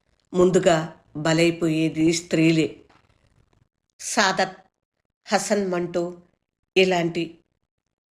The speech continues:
వాస్తవాలతో కూడిన చేదైన కథలను ఎన్నింటినో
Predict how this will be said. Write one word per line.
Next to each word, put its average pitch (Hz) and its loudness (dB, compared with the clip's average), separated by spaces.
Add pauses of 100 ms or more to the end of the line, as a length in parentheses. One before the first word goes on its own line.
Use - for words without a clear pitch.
(120)
వాస్తవాలతో 180 -2
కూడిన 175 -2 (460)
చేదైన 180 2
కథలను 170 -2 (320)
ఎన్నింటినో 170 0